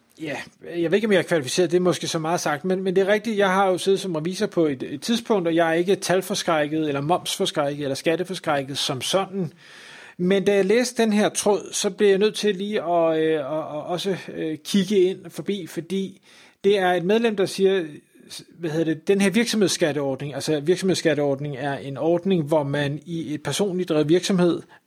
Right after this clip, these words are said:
øh, altså en enmandsvirksomhed, eller et I S, et interessentskab, hvor man er to personer, altså, og det vil sige, man har jo ikke et abs, man har ikke et A S,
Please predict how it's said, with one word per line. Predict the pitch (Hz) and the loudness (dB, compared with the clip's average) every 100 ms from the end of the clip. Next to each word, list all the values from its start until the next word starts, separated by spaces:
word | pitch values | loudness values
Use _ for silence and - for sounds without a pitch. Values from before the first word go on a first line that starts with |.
| _ | _
øh, | - 143 | -6 -4
altså | - | -2
en | 160 | 0
enmandsvirksomhed, | 185 214 170 190 175 175 156 156 - - - - | 2 2 2 2 2 0 -2 -2 -4 -16 -20 0
eller | 175 170 185 180 | 4 4 4 2
et | 160 - | 0 -2
I | 196 202 165 | -4 0 2
S, | 170 - | 2 -2
et | 147 | -6
interessentskab, | 139 135 160 151 - 165 | -8 -4 -6 -6 -4 -4
hvor | 143 | -4
man | 139 127 | -6 -6
er | |
to | 120 233 214 - _ | -2 0 -2 -6 _
personer, | 180 180 160 147 | -4 -2 -2 -4
altså, | 127 | -4
og | 147 143 | -6 -4
det | |
vil | 151 | -4
sige, | 180 | -2
man | 170 | -2
har | 143 190 | 2 2
jo | |
ikke | 208 208 | 2 2
et | 202 | 0
abs, | 170 190 - - - - | 0 0 -2 -4 -10 -12
man | 170 | -2
har | 151 180 | 0 2
ikke | 180 170 | 2 2
et | 165 165 156 | 4 2 2
A | 214 | -2
S, | - - | -2 -8